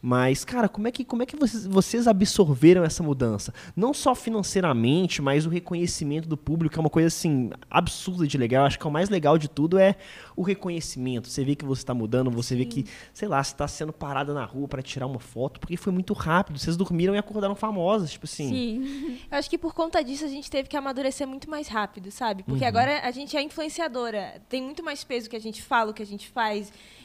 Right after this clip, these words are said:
Speaker 3: Então, com dezessete anos, eu tinha dezessete, ela tinha dezoito. dezoito, já com peso de milhões nas nossas costas, tipo,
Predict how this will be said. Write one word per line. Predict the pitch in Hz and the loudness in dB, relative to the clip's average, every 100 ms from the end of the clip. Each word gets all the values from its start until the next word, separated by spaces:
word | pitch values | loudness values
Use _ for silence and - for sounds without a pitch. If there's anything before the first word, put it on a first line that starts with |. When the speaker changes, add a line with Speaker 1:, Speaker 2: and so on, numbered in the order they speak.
| 214 | -14
Speaker 3:
Então, | 233 208 240 226 247 269 302 302 269 | -12 -4 0 2 2 0 -4 -8 -8
com | 285 | -8
dezessete | 269 269 311 302 339 | -2 0 2 2 0
anos, | 226 | 2
eu | 240 | 2
tinha | 240 285 | 0 -4
dezessete, | 240 277 320 240 262 | -2 -2 0 -2 -2
ela | 226 | -4
tinha | 269 240 | -4 -8
dezoito. | 247 | -6
dezoito, | 247 233 220 | -4 -4 -2
já | 240 | -2
com | 240 269 | -2 -6
peso | 233 233 254 277 | -4 0 0 -2
de | 220 | -8
milhões | 247 262 233 262 370 | -6 -2 0 2 0
nas | 302 | -2
nossas | 254 247 247 | -6 -6 -8
costas, | - 240 285 254 - _ - | -2 -2 -2 -8 -20 _ -16
tipo, | 240 208 | -14 -14